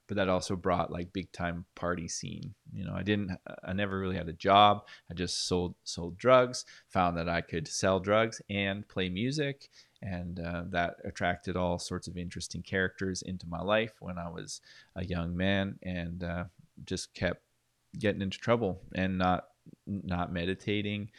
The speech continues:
um, rob-, robbed some people <laughs> for a lot of money, uh, in those days in the drug realm. And, uh, out of concern for my own safety and life,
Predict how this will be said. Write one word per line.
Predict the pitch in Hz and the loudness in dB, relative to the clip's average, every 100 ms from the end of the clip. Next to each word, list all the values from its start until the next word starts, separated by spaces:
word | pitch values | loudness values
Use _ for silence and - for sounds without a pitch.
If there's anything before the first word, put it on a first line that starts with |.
| - - _ 101 | -20 -20 _ -8
um, | 92 92 87 95 _ _ _ _ _ _ - - _ _ | -6 -6 -8 -12 _ _ _ _ _ _ -20 -20 _ _
rob-, | - 80 85 98 - 101 | -6 -4 -4 -8 -14 -2
robbed | 90 87 87 107 | 2 4 2 -2
some | 104 101 101 - | -8 -8 -8 -6
people | 107 - 123 127 - _ - - 117 | -6 -2 0 0 -2 _ -12 -8 -8
<laughs> | - - - - | -8 -20 -20 -6
for | 98 | -2
a | |
lot | 95 92 95 | 2 4 4
of | |
money, | 101 110 131 139 139 - 107 | 4 0 0 -2 -6 -10 -10
uh, | 98 98 - | -8 -8 -8
in | 101 | -8
those | 101 104 107 | -6 -6 -6
days | 110 110 110 110 113 | -2 0 0 -2 -4
in | 98 95 | -6 -4
the | 92 95 | -4 -6
drug | 95 101 98 | -6 -6 -6
realm. | 98 98 98 95 | -2 0 0 -2
And, | 90 90 92 | -6 -8 -8
uh, | - 90 - _ - | -10 -14 -16 _ -12
out | - 90 | -8 -4
of | 92 90 95 - _ _ _ _ | -4 -4 -8 -20 _ _ _ _
concern | 104 95 - 107 110 | -8 -6 -2 -2 -4
for | - 95 | -4 -4
my | 90 85 85 - _ - - | -2 -4 -4 -8 _ -20 -14
own | 101 98 92 | -6 -6 -6
safety | - 101 104 - 95 | -4 -2 -2 -2 -4
and | 90 | 0
life, | 92 104 180 - - | 6 8 6 0 -12